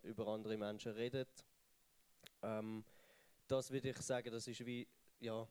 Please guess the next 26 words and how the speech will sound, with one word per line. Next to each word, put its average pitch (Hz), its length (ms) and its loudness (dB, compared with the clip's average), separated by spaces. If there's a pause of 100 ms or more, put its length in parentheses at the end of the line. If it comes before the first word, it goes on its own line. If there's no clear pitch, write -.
sehr 123 300 -2
ein, 120 240 0
ein 117 180 2
hoher 127 380 2
Wert, 123 480 2
den 123 160 2
ich 117 140 -2
so 110 380 2 (320)
selber 113 360 0
vertrete, 117 480 -2
aber 104 240 4
auch 104 80 2
bei 110 140 0
anderen, 107 580 0 (120)
ähm, 101 280 -2
Menschen, 104 400 -2
wo, 101 420 0
wo 104 120 0
nahe 120 280 4 (280)
in 120 140 -2
meinem 120 160 0
Umfeld 110 380 0
sind, 104 200 -2
eigentlich, 98 340 -4 (460)
möchte - 420 -4
ich 101 240 -6